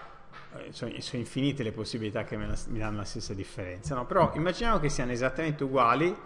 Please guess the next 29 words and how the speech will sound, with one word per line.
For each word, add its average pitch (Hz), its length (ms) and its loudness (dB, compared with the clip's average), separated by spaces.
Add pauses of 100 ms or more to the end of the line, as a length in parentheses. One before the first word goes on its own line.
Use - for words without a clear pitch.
(180)
in 120 160 -2
modulo 113 520 4
e 127 80 2
opposte. - 560 -6 (680)
Allora, 160 260 6
che 262 140 -2
cos'è 147 320 6
che 123 100 0
succede? 95 580 -4 (220)
Guardate 131 400 6
il 113 60 2
circuito. 113 500 0 (340)
Essendo 277 460 6
il 196 60 6
circuito 180 420 4
perfettamente 120 960 6
simmetrico, 123 960 6
se 277 440 4
applichiamo 151 680 4
la 113 80 2
sovrapposizione 117 760 -2
degli 104 140 -4
effetti, - 840 -4 (380)
succede 160 460 6
un, 127 100 4 (100)
un, 131 260 -2
una, 123 220 -2
una 123 180 -2
cosa, 123 640 2